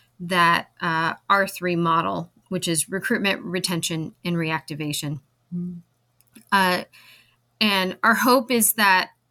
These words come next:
Speaker 1: what we're doing is to push people through that, uh, decision to continue. Um,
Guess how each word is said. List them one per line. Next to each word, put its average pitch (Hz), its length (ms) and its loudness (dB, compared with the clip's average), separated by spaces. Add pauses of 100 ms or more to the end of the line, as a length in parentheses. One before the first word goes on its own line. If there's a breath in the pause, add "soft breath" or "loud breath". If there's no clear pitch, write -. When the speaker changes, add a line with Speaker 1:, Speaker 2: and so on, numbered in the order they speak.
(140)
Speaker 1:
what 202 340 2
we're 220 200 2
doing 208 540 2
is 180 360 2
to 185 320 -2
push 226 360 0
people 233 460 -2 (140)
through 202 500 0 (120)
that, 190 300 2 (500)
uh, 170 240 -2
decision 190 540 -4
to 196 120 -8
continue. 190 580 -4 (640 loud breath)
Um, 175 480 4